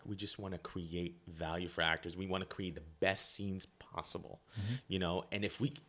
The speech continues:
Speaker 1: if we create that, money will follow.
Speaker 2: Right.
Speaker 1: You know, if we create the best podcast or you create the best podcast, everything else will follow, you know? Um,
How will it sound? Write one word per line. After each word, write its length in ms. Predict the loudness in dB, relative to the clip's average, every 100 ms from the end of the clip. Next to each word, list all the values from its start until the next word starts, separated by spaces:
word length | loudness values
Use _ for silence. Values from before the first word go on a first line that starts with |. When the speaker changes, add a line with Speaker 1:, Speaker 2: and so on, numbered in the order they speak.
| -20 _ 8
Speaker 1:
if 300 | 10 10 4
we 140 | 2
create 500 | 4 4 6 6 6
that, 300 | 2 0 -4 -16 -20 -20 -20 -20 _ _ -14 0
money 300 | 6 8 8
will 120 | 2
follow. 360 | 2 2 0 -4 -2
Speaker 2:
Right. 160 | 0 4
Speaker 1:
You 80 |
know, 200 | 8 6 8 8
if 240 | 8 8
we 140 | 0
create 340 | 0 2 2 2
the 60 |
best 260 | 4 4 4
podcast 520 | 0 0 -2 -4 0 6
or 100 | 6
you 200 | 6 2
create 260 | 2 2
the 60 | 2
best 240 | 0 0
podcast, 460 | -2 -2 -6 -6 -12 -16 _ _
everything 340 | 0 2 0 -2
else 220 | -2 -6
will 80 | -4
follow, 360 | -2 -2 -4 -10 2
you 120 | 6
know? 160 | 6 6 -4 -12 -4 8
Um, 480 | 10 12 10 6